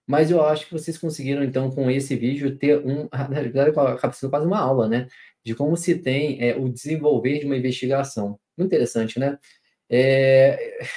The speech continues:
<laughs> é até estranho pra mim, só, né, encerrando já o vídeo, é, ver, né, colegas, assim, é, essas reportagens, fico lembrando da época que eu era delegado federal. Não sei se tá, não, não dá saudade, assim, não, porque eu sou muito feliz sendo professor, né?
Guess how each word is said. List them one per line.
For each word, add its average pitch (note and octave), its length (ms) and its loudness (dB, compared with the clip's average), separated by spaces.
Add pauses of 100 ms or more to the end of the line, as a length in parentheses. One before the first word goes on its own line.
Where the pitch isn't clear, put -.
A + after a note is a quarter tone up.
<laughs> - 380 -10
é F3+ 60 2
até B3+ 120 6
estranho A#3 380 8
pra C#3+ 120 4
mim, C3 180 2
só, D#3 280 0
né, B2 140 0
encerrando B2 420 -2
já A#2 140 4
o A2+ 80 4
vídeo, C#3+ 260 -4 (400)
é, C3+ 360 4
ver, C#3+ 480 6
né, D3 200 0
colegas, B2+ 580 4
assim, A2 760 -6
é, A2 360 -8
essas A2+ 300 -14
reportagens, B2+ 500 -4
fico C3 180 -10
lembrando A#2+ 420 2
da A2+ 80 2
época A2 240 -4
que - 60 -8
eu B2 40 0
era A#2 160 0
delegado A2+ 400 0
federal. A2+ 420 -4 (1160)
Não F#3+ 300 -2
sei A#3 140 6
se A3 80 -2
tá, F#3+ 140 0
não, A3 180 2
não D#4 140 2
dá C#4 120 8
saudade, A#2+ 560 4
assim, A#2+ 120 -2
não, D#3 120 -2
porque E3 160 -4
eu D#3 60 -2
sou D3 120 -2
muito D3 160 -2
feliz C3+ 300 -2
sendo C3+ 180 -6
professor, A#2 600 -4
né? C3 240 -2